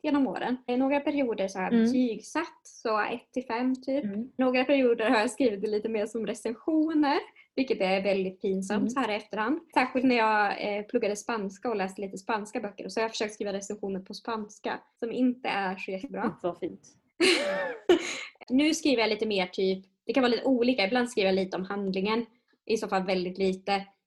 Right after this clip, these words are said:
Speaker 1: Och ofta är det något mer liksom ett omdöme i ord som är mer typ så här, "Ja, men jag tyckte det här var jätteintressant", eller "Det väckte tankar om det här",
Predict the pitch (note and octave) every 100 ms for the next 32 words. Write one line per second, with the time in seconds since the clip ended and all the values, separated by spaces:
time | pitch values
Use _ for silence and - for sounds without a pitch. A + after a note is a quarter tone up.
0 | _ - A3 - - - - G#3+ - A3
1 | G3 F#3+ F#3+ F#3+ F#3+ - G#3 A3+ G#3+ G3+
2 | F#3+ G3+ F#3 F#3 - - G3 G3 G#3 G3+
3 | F#3+ G3+ F#3+ F#3 F3+ F#3+ - _ _ -
4 | F#3 - A3+ F3+ F3+ G3 - G3+ F3 F#3
5 | F#3 F#3 F#3 - - - - - A#3 A3
6 | G3 G3 G3 F#3+ F#3+ F#3+ F#3+ F#3+ F#3+ F#3
7 | F#3 - F#3 F3+ F3+ F#3 - F#3 F#3 F#3
8 | G3 F#3+ F#3 F#3+ E3+ F#3+